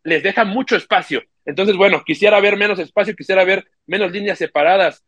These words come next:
sobre todo en contra de Jamaica, que puede explotar mucho más la velocidad. Eh, y pues bueno, eh, ojalá un triunfo, ¿no? Porque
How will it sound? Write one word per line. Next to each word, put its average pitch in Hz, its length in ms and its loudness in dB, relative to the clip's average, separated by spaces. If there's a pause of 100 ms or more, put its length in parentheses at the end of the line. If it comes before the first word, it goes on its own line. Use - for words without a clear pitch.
(140)
sobre 160 220 -4
todo 208 120 -2
en 185 100 0
contra 190 300 -4
de 151 80 0
Jamaica, 170 400 -4
que 135 100 -8
puede 180 160 -4
explotar 170 360 -4
mucho 151 280 -6
más 175 160 -2
la 170 120 2
velocidad. 147 500 0 (320)
Eh, 139 480 2
y 127 80 -14
pues 120 140 -14
bueno, 165 300 -2
eh, 131 280 0
ojalá 147 280 0
un 202 60 -4
triunfo, 196 300 -4
¿no? 180 160 -2
Porque 139 420 -4